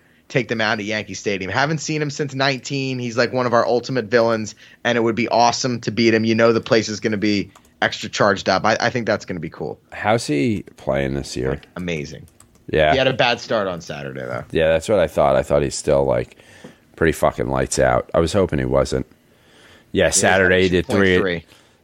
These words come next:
Speaker 2: Yeah. 'Cause he
Speaker 1: He's
Speaker 2: missed
Speaker 1: thirty-nine.
Speaker 2: last year, right?
Speaker 1: He missed all of, all of last year, yeah.
Speaker 2: Yeah. Hey, good on him. What's he on, like, a one-year deal?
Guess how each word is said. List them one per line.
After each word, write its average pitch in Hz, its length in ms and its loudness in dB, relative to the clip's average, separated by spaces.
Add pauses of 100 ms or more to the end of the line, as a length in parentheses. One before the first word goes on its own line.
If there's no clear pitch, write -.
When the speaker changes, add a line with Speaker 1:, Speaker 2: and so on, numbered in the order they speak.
(160)
Speaker 2:
Yeah. 67 320 -2 (2000)
'Cause 104 140 -2
he 151 100 2
Speaker 1:
He's 160 100 4
Speaker 2:
missed 123 240 4
Speaker 1:
thirty-nine. 117 180 -2
Speaker 2:
last 95 340 4
year, 101 240 4
right? 67 300 2 (340)
Speaker 1:
He 110 80 -6
missed 113 280 0
all 120 260 4
of, 107 320 -6
all 101 200 2
of 95 100 -4
last 87 340 -4
year, 73 220 -8
yeah. 71 200 -10 (160)
Speaker 2:
Yeah. 85 300 0 (1300)
Hey, 131 360 0 (100)
good 113 160 4
on 139 160 2
him. 127 220 4
What's 113 160 2
he 170 80 4
on, 92 100 0
like, 80 160 -6
a 78 40 0
one-year 98 420 2
deal? 107 360 0